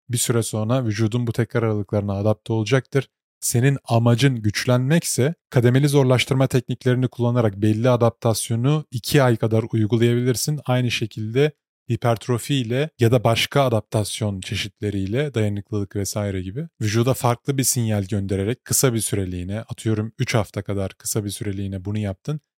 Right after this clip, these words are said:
Tekrardan güç antrenmanlarına dönebilirsin eğer odağın tamamıyla güçlenmekse. Ama belli aralıklarla üç haftada olsa bu arayı vermek gerekiyor. Eklemlere bir rahatlık sağlamak gerekiyor. Aynı zamanda kaslara farklı bir sinyal göndererek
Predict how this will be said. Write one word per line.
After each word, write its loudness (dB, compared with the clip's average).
Tekrardan 0
güç 0
antrenmanlarına -2
dönebilirsin -2
eğer 4
odağın 0
tamamıyla -2
güçlenmekse. -4
Ama 2
belli 4
aralıklarla 0
üç 2
haftada 2
olsa 0
bu 4
arayı 4
vermek 4
gerekiyor. 2
Eklemlere 4
bir 4
rahatlık 2
sağlamak 0
gerekiyor. -2
Aynı 2
zamanda 0
kaslara -2
farklı -2
bir -4
sinyal -4
göndererek -6